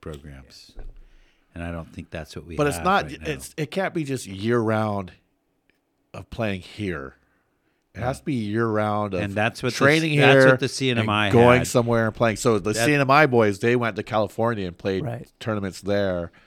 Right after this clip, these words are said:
Speaker 3: Yeah.
Speaker 2: And those guys were great.
Speaker 1: And
Speaker 2: Those guys
Speaker 1: Andrew plays year-round in California
Speaker 2: Yeah.
Speaker 1: in tournaments. He's triple A rated. He's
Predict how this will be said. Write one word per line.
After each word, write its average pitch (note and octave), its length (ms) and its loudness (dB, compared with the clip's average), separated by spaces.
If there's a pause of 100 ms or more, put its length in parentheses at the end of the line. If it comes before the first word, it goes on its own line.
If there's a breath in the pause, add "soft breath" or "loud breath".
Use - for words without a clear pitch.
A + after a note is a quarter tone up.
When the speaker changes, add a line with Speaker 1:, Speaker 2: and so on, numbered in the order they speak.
(200 soft breath)
Speaker 3:
Yeah. A2 100 -12
Speaker 2:
And G2 520 0 (100)
those F#3 240 2
guys B2 300 2
were G#2+ 100 -2
great. G#2+ 380 2
Speaker 1:
And A#2 160 4
Speaker 2:
Those - 60 -2
guys F3 280 6
Speaker 1:
Andrew B2+ 200 2
plays A2 420 0
year-round A2+ 960 2
in A2+ 240 -2
California G#2+ 800 -2 (120)
Speaker 2:
Yeah. F#2 120 -16 (100)
Speaker 1:
in B2+ 220 2
tournaments. A2+ 540 -2
He's F#2+ 220 -6
triple B2+ 440 -6
A B2+ 160 -4
rated. G2+ 500 -4 (380 soft breath)
He's A2 320 -2